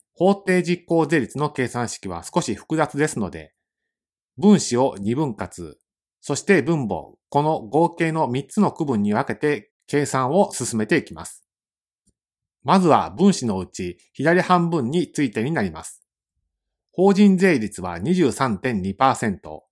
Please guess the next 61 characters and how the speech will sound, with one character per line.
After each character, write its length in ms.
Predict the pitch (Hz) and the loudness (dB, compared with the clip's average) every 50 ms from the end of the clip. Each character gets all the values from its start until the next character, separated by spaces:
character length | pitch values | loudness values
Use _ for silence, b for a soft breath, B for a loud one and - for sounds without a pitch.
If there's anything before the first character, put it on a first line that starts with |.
| _ _ _ _ _ _ _ _ _ _ _ | _ _ _ _ _ _ _ _ _ _ _
そ 160 | - - 147 | -6 -6 -6
し 80 | 135 - | -4 0
て 400 | - 180 170 - - - _ _ _ _ _ _ _ _ _ _ | 0 0 0 0 -4 -12 _ _ _ _ _ _ _ _ _ _
大 140 | - 175 190 | 0 2 2
阪 300 | 190 - 202 202 196 170 | 4 4 2 2 2 0
市 120 | - - | 0 0
の 280 | 120 101 87 80 78 _ _ _ | -4 -4 -4 -6 -12 _ _ _
法 240 | _ - 180 180 175 | _ 2 2 4 4
人 200 | 170 175 175 160 | 4 2 2 0
市 160 | - - 165 | -2 -2 -2
民 220 | 165 170 160 147 | -2 -2 -2 -2
税 220 | 110 104 95 95 92 | -4 -4 -4 -4 -4
は 120 | 104 127 | -6 -2
八 180 | - - 175 - - - | 0 0 0 0 0 -4
点 160 | - 117 104 | -4 -2 -2
二 140 | 92 92 87 | -4 -6 -4
パ 160 | - 123 120 | -2 0 0
ー 60 | 110 | 0
セ 100 | - 123 | 0 -4
ン 120 | 107 92 78 | -4 -4 -6
ト、 240 | - 78 76 80 _ _ _ _ _ _ _ _ _ | -10 -18 -20 -20 _ _ _ _ _ _ _ _ _
同 240 | - 131 147 175 185 | -6 -2 2 2 2
じ 120 | 170 143 - | 2 0 -2
く 220 | - - 156 - - | -4 -4 -4 -4 -4
府 100 | - 127 | -4 -2
民 260 | 156 180 175 131 107 | 0 0 0 0 0
税 160 | 101 104 95 | -2 -2 0
は 140 | 101 - 143 | 2 2 2
二 140 | 120 113 101 | 2 0 0
パ 140 | 117 113 110 | 0 -2 -2
ー 20 | |
セ 100 | - 120 | -2 -4
ン 80 | 107 90 | -6 -6
ト 80 | 85 78 | -8 -12
で 140 | 78 78 | -16 -16
す。 200 | - - - - _ _ _ _ _ _ _ _ _ _ _ _ _ _ _ _ _ | -18 -18 -20 -20 _ _ _ _ _ _ _ _ _ _ _ _ _ _ _ _ _
そ 160 | - - 160 | -8 -8 -6
し 80 | 139 - | -4 0
て 320 | - 185 175 - - - - | 0 0 0 0 -4 -10 -8
地 140 | - 156 139 | -6 -2 0
方 180 | 185 196 202 | 2 2 2
法 240 | 185 196 190 190 180 | 2 2 2 2 2
人 260 | 160 165 175 170 156 | 0 0 -2 -2 -2
税 200 | 147 165 156 139 | 0 0 0 0
率 240 | 101 95 - - 104 | 0 -2 -6 -4 0
は 220 | 120 131 123 101 - | 0 0 0 0 -2
十 100 | - 190 | -4 -4
点 280 | 180 _ - 123 107 101 | -4 _ -4 -4 -2 -2
三 240 | - 113 113 110 104 | -2 -4 -4 -4 -2
パ 120 | - 117 | -4 -4
ー 40 | 104 | -2
セ 140 | - 120 107 | -2 -4 -4
ン 100 | 92 - | -4 -6
ト 80 | - | -6
と 260 | - - 185 180 - - | -2 0 0 0 -2 -4
な 80 | 95 98 | -10 -10
り 80 | 92 80 | -10 -12
ま 100 | 73 - | -12 -16
す。 220 | - - - _ _ _ _ _ _ _ _ _ _ _ _ - | -18 -18 -20 _ _ _ _ _ _ _ _ _ _ _ _ 0
な 160 | 151 185 196 | 4 4 4
お、 300 | 151 104 - - _ | 4 4 0 -6 _